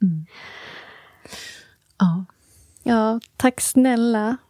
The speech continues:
Speaker 2: för
Speaker 1: Ja,
Speaker 2: att
Speaker 1: men
Speaker 2: du har
Speaker 1: tack.
Speaker 2: kommit hit.
Speaker 1: Ja, men tack själv.
Speaker 2: <laughs>
Speaker 1: Det har
Speaker 2: Ja.
Speaker 1: varit jätteroligt.
Speaker 2: Ja.
Speaker 1: Alltså, jag bara älskar att, att prata om sånt här. Det är det bästa jag vet. Eh, för att det ger mig så otroligt mycket också. För ibland så, alltså,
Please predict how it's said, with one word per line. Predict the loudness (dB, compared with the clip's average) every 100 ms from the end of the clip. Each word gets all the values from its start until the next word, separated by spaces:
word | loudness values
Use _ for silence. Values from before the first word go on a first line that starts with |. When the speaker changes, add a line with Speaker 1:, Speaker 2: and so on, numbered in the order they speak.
| 2
Speaker 2:
för | 4
Speaker 1:
Ja, |
Speaker 2:
att | 6
Speaker 1:
men | 6
Speaker 2:
du |
har | 6
Speaker 1:
tack. | 4
Speaker 2:
kommit | 4 2 2 4
hit. | 6
Speaker 1:
Ja, | 8 6 6 4 4
men |
tack | 4 4
själv. | 6 6 8 6 4 2 2
Speaker 2:
<laughs> | -2 -2 2
Speaker 1:
Det |
har | 4
Speaker 2:
Ja. | 6
Speaker 1:
varit | 6 4 2
jätteroligt. | -2 2 2 4 2 0 -4 2
Speaker 2:
Ja. | 4 4 2 2
Speaker 1:
Alltså, | 4 4
jag | 2 2 -2
bara | 0 2
älskar | 2 0 2 2
att, | 2 -2
att | 0 0 2
prata | 0 2
om | 0
sånt | 2 2
här. | 2 2 2
Det | 0
är |
det | 2
bästa | -2 -2 0
jag | 0
vet. | 0 -4 -6 -16 -20 _ -2
Eh, | 0 2 0 0 0 0 -2 _ _ _ -14 -14 -14 -20 _
för | 4
att | 4
det |
ger | 4 4
mig | 4 2 2 0
så | 2
otroligt | 0 4 2 4
mycket | 0 4 2
också. | 2 2 2 2
För | 2
ibland | 2 4 2 0
så, | 0 2
alltså, | 2 0 0 -2